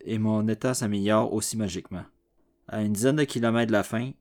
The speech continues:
je vois le premier coureur du trente-cinq kilomètres qui me dépasse, pour ensuite voir le premier coureur du quatre-vingts kilomètres qui me rejoint.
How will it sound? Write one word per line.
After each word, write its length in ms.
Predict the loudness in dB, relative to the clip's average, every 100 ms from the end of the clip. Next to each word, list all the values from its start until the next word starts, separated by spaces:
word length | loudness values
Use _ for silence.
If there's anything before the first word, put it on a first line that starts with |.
| _
je 140 | -6 -4
vois 180 | 0 0
le 60 |
premier 260 | 0 0 0
coureur 340 | 2 4 4
du 120 | 2
trente-cinq 400 | -2 -2 -2 -4
kilomètres 440 | -4 -2 0 0 0
qui 120 | -2
me 40 |
dépasse, 680 | 0 0 0 -2 -6 -12 -14 _ _ _ _
pour 160 | -4 2
ensuite 380 | 2 2 -2 2
voir 180 | 4 6
le 100 | 4
premier 240 | 2 0
coureur 340 | 0 2 2 2
du 140 | -2
quatre-vingts 480 | -4 -2 -2 -2 -4
kilomètres 520 | -6 -6 -4 -4 -6
qui 120 | -4
me 80 | -2
rejoint. 340 | 0 -2 -4